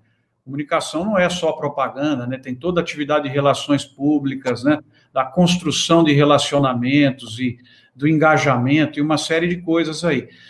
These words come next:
Então, eu, eu, assim, tem muita gente que é crítica, fala que o agro brasileiro se comunica muito mal. Depende do público-alvo que você está, eh, se referindo. Alguns públicos-alvo,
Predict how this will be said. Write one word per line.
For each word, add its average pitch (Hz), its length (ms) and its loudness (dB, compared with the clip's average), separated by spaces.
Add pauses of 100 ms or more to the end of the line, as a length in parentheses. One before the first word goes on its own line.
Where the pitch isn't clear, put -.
(240)
Então, 254 180 4
eu, 233 220 8
eu, 202 220 4
assim, 208 340 4
tem 185 140 2
muita 214 260 4
gente 214 240 -2
que - 80 -2
é 226 80 0
crítica, 214 500 0
fala 185 300 4
que 185 100 -6
o 170 140 2
agro 196 340 4
brasileiro 170 840 0 (220)
se - 180 -14
comunica 180 560 0
muito 190 300 0
mal. 156 420 0 (240)
Depende 233 440 2
do 240 140 0
público-alvo 226 1160 2
que 214 160 -6
você 202 560 0
está, 190 760 0
eh, 165 160 2
se 180 220 -6
referindo. 185 640 0
Alguns 180 540 4
públicos-alvo, 180 1080 2